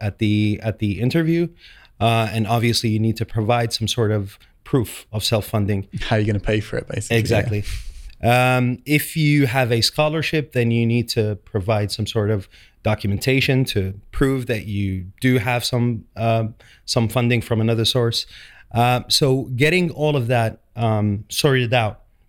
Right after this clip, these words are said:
Speaker 1: before you actually apply helps a lot.
Speaker 2: And then how do you choose you had a, a, a maybe a different, um, approach. You had the whole world to choose from, uh, potentially.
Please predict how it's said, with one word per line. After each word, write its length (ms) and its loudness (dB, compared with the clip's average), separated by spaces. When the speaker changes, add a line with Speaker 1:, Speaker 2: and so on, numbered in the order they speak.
Speaker 1:
before 400 2
you 240 0
actually 420 0
apply 540 -2
helps 220 0
a 60 0
lot. 240 0
Speaker 2:
And 80 4
then 80 4
how 120 2
do 80 0
you 40 0
choose 500 2
you 200 4
had 140 2
a, 440 2
a, 140 -2
a 40 2
maybe 280 4
a 40 4
different, 480 0
um, 560 0
approach. 400 0
You 60 4
had 120 0
the 80 0
whole 160 0
world 300 2
to 80 -4
choose 240 2
from, 200 2
uh, 180 0
potentially. 800 0